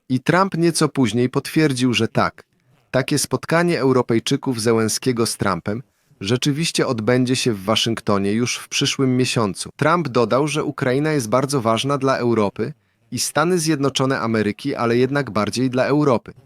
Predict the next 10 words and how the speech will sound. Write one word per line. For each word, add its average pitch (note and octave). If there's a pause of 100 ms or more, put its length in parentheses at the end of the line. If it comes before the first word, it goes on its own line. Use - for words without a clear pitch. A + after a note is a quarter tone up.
(300)
Jeśli B2+
chodzi F3+
o C#3+
gwarancję C3+
bezpieczeństwa, A#2+ (360)
Trump D#3
stwierdził, D3+
że B2+
osiągnięto B2
postęp, A2+